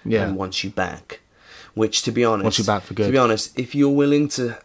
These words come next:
Speaker 2: eat and hang out and then have sex on a sofa while watching Game of Thrones on a Sunday, that makes you sound like a pretty good girlfriend.
Speaker 1: Yeah, lots of things going on there.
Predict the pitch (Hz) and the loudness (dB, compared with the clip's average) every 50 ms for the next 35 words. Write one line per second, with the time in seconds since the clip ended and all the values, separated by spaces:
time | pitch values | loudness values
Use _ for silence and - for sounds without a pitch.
0 | _ _ - - 120 120 123 - - - 107 107 107 110 110 107 107 104 104 101 | _ _ -6 -2 -2 -2 -2 -2 -4 -6 -6 -6 -4 -4 -4 -4 -4 -4 -4 -4
1 | 95 71 95 101 101 98 95 92 - - 107 107 101 - - - 98 92 - - | -6 -6 -6 -8 -6 -8 -8 -10 -10 -10 -10 -8 -8 -6 -6 -6 -6 -6 -8 -10
2 | - 95 95 92 - - 98 101 98 - 95 95 95 95 95 95 92 - - 104 | -10 -10 -10 -10 -8 -8 -8 -8 -8 -8 -10 -10 -8 -8 -8 -8 -10 -10 -12 -12
3 | 98 90 98 98 95 92 92 - - 104 101 101 101 95 95 95 92 - - 101 | -12 -10 -10 -10 -12 -12 -14 -12 -12 -10 -10 -10 -12 -14 -14 -14 -12 -10 -10 -8
4 | 101 98 92 90 90 87 87 - - 95 101 98 98 - _ - - - - - | -8 -8 -10 -10 -12 -14 -14 -16 -16 -14 -14 -14 -14 -16 _ -14 -10 -10 -8 -8
5 | 113 - - 104 98 95 - - - 95 90 90 - 95 95 - 98 95 95 95 | -6 -6 -4 -4 -6 -8 -10 -14 -14 -12 -10 -10 -10 -12 -10 -8 -8 -8 -8 -8
6 | - - - - - - - - 180 214 247 262 156 92 95 95 - - - - | -10 -14 -16 -16 -16 -14 -6 -2 2 2 4 2 2 0 -2 -6 -8 -8 -6 -6
7 | 113 104 117 113 110 98 - 117 113 110 110 110 107 98 95 92 | -4 -2 0 0 0 0 2 2 4 4 4 4 2 0 -2 -4